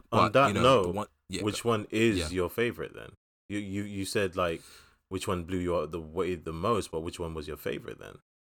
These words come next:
Speaker 2: The, the one that is my favorite is the one I had the, um, ah,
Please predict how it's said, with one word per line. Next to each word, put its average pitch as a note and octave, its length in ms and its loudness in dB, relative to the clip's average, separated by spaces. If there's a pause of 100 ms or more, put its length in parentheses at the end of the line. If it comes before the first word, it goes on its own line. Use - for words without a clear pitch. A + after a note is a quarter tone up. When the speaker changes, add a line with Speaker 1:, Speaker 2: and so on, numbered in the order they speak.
(960)
Speaker 2:
The, G#2 80 -2
the G#2 120 -6
one C3 400 0
that A2+ 280 4 (220)
is F#2 100 -6
my G2 120 2
favorite G2 280 0
is F2 60 -4
the F#2 60 -6
one F#2+ 140 0
I F#2 60 2
had F2+ 300 -2
the, F2+ 540 -2
um, F2 840 -2 (720)
ah, G2 300 -8